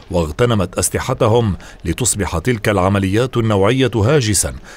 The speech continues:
يرعب عناصر الأسد في أماكن تمركزهم. تشحذ العمليات النوعية الهمم وترفع المعنويات، فالناس تواقون لمعارك التحرير والانتصارات والفتوحات.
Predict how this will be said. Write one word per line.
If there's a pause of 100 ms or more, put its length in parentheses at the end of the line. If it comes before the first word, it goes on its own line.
(160)
يرعب
عناصر
الأسد
في
أماكن
تمركزهم. (500)
تشحذ
العمليات
النوعية
الهمم
وترفع
المعنويات، (420)
فالناس (100)
تواقون
لمعارك
التحرير
والانتصارات
والفتوحات.